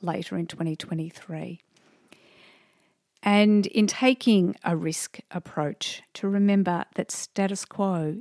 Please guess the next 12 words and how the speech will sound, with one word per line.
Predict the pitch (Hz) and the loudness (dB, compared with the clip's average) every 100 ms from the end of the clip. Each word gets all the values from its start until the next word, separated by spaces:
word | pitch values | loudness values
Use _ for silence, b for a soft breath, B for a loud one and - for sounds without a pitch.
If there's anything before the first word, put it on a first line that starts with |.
| 294 | -10
is | 180 | -4
not | 175 170 - | -2 -2 -4
necessarily | 165 - 165 180 165 160 160 | -8 -6 -8 -6 -6 -4 -6
risk-free. | 156 160 - - - _ - 165 156 147 165 _ _ b b b b b b b b b b b | -6 -10 -12 -18 -20 _ -16 -10 -10 -10 -16 _ _ b b b b b b b b b b b
He | _ | _
says, | 202 226 220 | 2 2 4
"If | 220 | 2
we | 220 | 0
don't | 190 208 226 | 2 2 2
progress | - 202 185 175 | -2 -4 -2 -4
the | - | -6
challenges | - 165 165 156 160 156 151 - | -6 -2 -2 -2 -2 -4 -4 -10